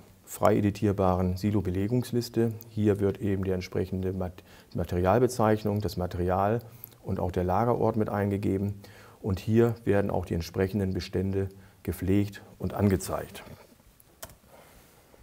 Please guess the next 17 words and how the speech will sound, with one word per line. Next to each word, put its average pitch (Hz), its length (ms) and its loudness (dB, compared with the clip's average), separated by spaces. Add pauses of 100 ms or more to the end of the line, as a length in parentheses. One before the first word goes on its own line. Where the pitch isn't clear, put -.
(1900)
Hier 107 120 2
sehen 104 220 4
wir 98 80 6
nochmal 104 500 4
eine 92 500 0
Maske, 98 360 0
wo 95 160 -2
wir 92 120 0
den 87 160 -4
Bestand 98 580 -2
direkt, 98 320 -2
ich 90 100 -6
sag 90 140 -2
mal, 87 240 -2
aus - 440 0 (540)
dem, 87 320 -2 (240)
ja, 87 300 -10